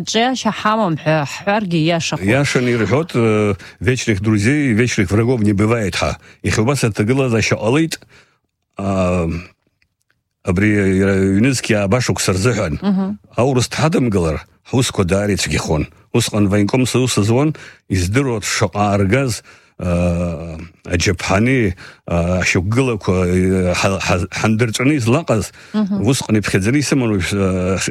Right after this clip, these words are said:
Speaker 2: агхасахьар ҳазшәоит, э, а-, аԥсуаа зегьы рхаԥхьаӡара гәоуҭар, амашьынка лышьҭасҵан, и-, абри ирымҳхыз зегьы усҟан иаанрыжьыз.
Speaker 1: Мгм.
Speaker 2: Абри, э, Кодортәи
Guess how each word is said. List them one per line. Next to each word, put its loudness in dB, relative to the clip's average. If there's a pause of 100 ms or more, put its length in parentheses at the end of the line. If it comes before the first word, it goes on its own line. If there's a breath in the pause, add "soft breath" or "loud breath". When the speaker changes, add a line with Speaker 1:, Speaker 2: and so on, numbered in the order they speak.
(120)
Speaker 2:
агхасахьар -2
ҳазшәоит, -2 (640 loud breath)
э, -6 (100)
а-, -2 (120)
аԥсуаа 0
зегьы 2
рхаԥхьаӡара -2
гәоуҭар, 0 (540 soft breath)
амашьынка 0
лышьҭасҵан, 0
и-, 0
абри 2
ирымҳхыз 0
зегьы 2
усҟан 0
иаанрыжьыз. 2 (600)
Speaker 1:
Мгм. -2
Speaker 2:
Абри, 0
э, 2 (340 loud breath)
Кодортәи 0